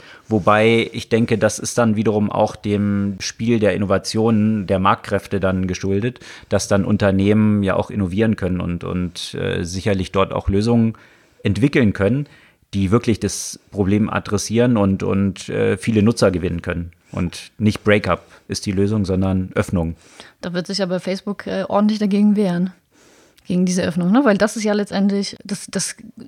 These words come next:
Speaker 2: Kern, äh, das Verfügen über die Daten.
Speaker 1: So wie es bei den Banken auch der Fall gewesen ist,
Speaker 2: Genau.
Speaker 1: bloß die wei-, meisten Banken haben's hier nicht so wirklich realisiert, was
Speaker 2: Mhm.
Speaker 1: eigentlich der Wert dieser Daten ist.
Speaker 2: Nee, überhaupt nicht.
Speaker 1: Ähm, aber jetzt mal davon abgesehen,
Speaker 2: Mhm.
Speaker 1: klar werden sie sich dagegen wehren, aber sie werden sich auch gegen Breakup wehren.
Speaker 2: Mhm.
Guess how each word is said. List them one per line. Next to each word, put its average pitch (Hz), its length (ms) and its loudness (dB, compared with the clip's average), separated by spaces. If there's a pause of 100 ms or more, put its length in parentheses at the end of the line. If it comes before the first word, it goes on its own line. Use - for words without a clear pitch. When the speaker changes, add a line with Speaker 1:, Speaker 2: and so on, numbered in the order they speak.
(400)
Speaker 2:
Kern, 226 680 2
äh, 196 800 -4
das - 220 -6
Verfügen 208 380 0
über 180 140 -2
die 170 120 -10
Daten. 165 440 -4 (120)
Speaker 1:
So 98 160 -4
wie 104 40 0
es 104 80 -2
bei 110 140 4
den 107 140 4
Banken 107 240 2
auch 110 100 -2
der 139 140 -2
Fall 127 160 0
gewesen 131 400 0
ist, - 60 2
Speaker 2:
Genau. 175 100 -2
Speaker 1:
bloß 110 180 2
die 104 140 -4
wei-, 104 240 2
meisten 110 400 0
Banken 110 280 0
haben's 107 180 0
hier 113 120 0
nicht 107 140 0
so 110 80 -4
wirklich 101 260 -6
realisiert, 107 640 -2
was 196 140 2
Speaker 2:
Mhm. 190 60 2
Speaker 1:
eigentlich 104 220 -2
der 104 140 -2
Wert 113 160 0
dieser 98 220 0
Daten 104 300 0
ist. 143 120 2
Speaker 2:
Nee, 180 220 0
überhaupt 185 320 -4
nicht. 196 120 -4
Speaker 1:
Ähm, 110 300 -2 (240)
aber 113 720 4
jetzt 117 220 -4
mal 113 80 2
davon 107 240 0
abgesehen, 107 460 0
Speaker 2:
Mhm. 190 40 0
Speaker 1:
klar 127 240 2
werden 113 160 2
sie 95 80 -2
sich 92 120 -8
dagegen 90 360 -4
wehren, 92 360 -4
aber 95 320 -2
sie 90 160 -6
werden 107 180 4
sich 107 180 -4
auch 98 120 -2
gegen 98 200 -2
Breakup 101 380 0
wehren. 90 340 2
Speaker 2:
Mhm. 202 140 -2